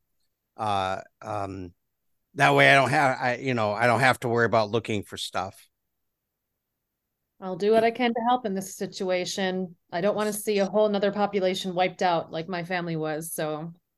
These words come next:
Speaker 1: Um, so
Speaker 2: I
Speaker 1: you
Speaker 2: got
Speaker 1: go
Speaker 2: you,
Speaker 1: in the
Speaker 2: though.
Speaker 1: back, you go in the back room, and it is a disaster area.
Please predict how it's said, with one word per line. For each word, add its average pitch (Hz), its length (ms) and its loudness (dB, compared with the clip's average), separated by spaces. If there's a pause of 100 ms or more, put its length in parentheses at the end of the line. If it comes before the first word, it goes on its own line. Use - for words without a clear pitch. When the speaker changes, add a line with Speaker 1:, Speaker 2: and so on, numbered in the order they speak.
(640)
Speaker 1:
Um, 123 520 6
so - 160 -4
Speaker 2:
I 151 40 6
Speaker 1:
you 151 60 8
Speaker 2:
got 180 120 8
Speaker 1:
go 180 120 8
Speaker 2:
you, 180 40 8
Speaker 1:
in 180 60 8
the 165 80 8
Speaker 2:
though. 117 40 -2
Speaker 1:
back, 147 300 6 (400)
you 127 160 -4
go 160 180 6
in 170 60 4
the 156 80 2
back 139 380 2
room, 139 280 -2
and 120 280 -2
it 139 480 2
is 127 600 0 (600)
a 131 140 4
disaster 107 960 -4
area. 101 600 0